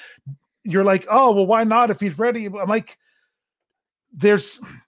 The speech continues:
this is a bad enough situation for the Steelers to be on a short week and having to travel.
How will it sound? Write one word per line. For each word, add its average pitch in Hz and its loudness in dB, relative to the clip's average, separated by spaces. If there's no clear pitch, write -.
this 220 0
is 269 2
a 285 6
bad 233 2
enough 208 2
situation 175 -6
for 160 -10
the 143 -10
Steelers 151 -8
to 151 -12
be 143 -8
on 156 -2
a 147 -6
short 151 -6
week 139 -14
and 117 -12
having 135 -4
to 120 -10
travel. 123 -4